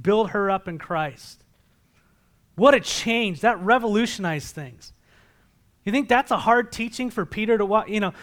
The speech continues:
today it's like, "Oh no, don't w-, ruffle the women's feathers by telling them to submit." Well, how about telling the guys,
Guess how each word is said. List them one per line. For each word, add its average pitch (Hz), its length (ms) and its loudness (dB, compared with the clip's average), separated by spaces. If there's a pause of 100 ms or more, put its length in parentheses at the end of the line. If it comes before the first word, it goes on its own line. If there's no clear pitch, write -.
(180)
today 240 340 6
it's 226 180 -2
like, 202 200 0
"Oh 233 100 2
no, 247 160 0
don't 202 320 0
w-, 175 180 -10
ruffle 226 360 2
the 208 80 -2
women's 214 400 -2
feathers 214 400 0
by 185 140 -2
telling 208 340 -4
them 202 160 -4
to 190 160 -10
submit." 190 560 -4 (680)
Well, 190 180 -2
how 240 220 0
about 277 320 2
telling 262 320 0
the 208 80 0
guys, 190 600 2